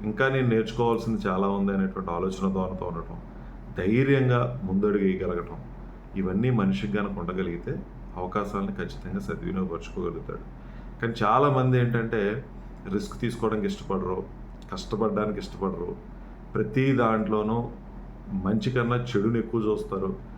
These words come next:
కష్టపడడానికి ఎప్పుడైతే ఇష్టపడరో మరి ప్రతిదీ కూడా ఒక సమస్య కింద,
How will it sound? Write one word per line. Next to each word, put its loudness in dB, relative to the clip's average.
కష్టపడడానికి 2
ఎప్పుడైతే 2
ఇష్టపడరో 0
మరి 0
ప్రతిదీ 4
కూడా 6
ఒక -2
సమస్య 2
కింద, 2